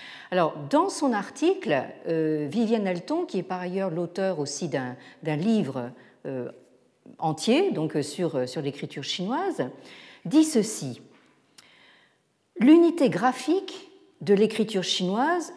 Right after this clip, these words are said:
est le caractère, hein, c'est-à-dire le zi, qui correspond à une syllabe et a pour signifier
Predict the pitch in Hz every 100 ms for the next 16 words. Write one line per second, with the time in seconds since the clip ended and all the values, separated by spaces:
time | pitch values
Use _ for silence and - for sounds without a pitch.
0 | - 247 302 320 185 160 156 269 214 208
1 | - 151 127 - - - - - 135 190
2 | 151 135 - 190 - - - - - -
3 | - _ _ - 247 233 349 320 285 -
4 | 285 370 381 - 190 233 311 - 247 190
5 | 156 233 330 160 - - - - _ _
6 | _ _ - 214 214 - 285 311 - 202
7 | 170 - - 294 240 - - 254 311 349
8 | 381